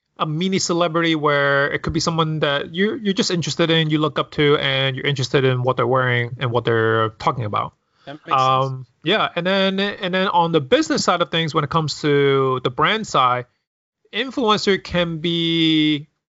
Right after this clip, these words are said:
Speaker 1: a way to make your brand like a person. So, you know, brands are all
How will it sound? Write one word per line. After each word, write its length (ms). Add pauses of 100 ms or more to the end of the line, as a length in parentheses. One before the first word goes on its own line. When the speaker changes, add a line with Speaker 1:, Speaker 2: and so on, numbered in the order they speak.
(560)
Speaker 1:
a 100
way 340
to 160
make 240
your 80
brand 760 (720)
like 380
a 80
person. 680 (460)
So, 140
you 80
know, 80
brands 520
are 80
all 640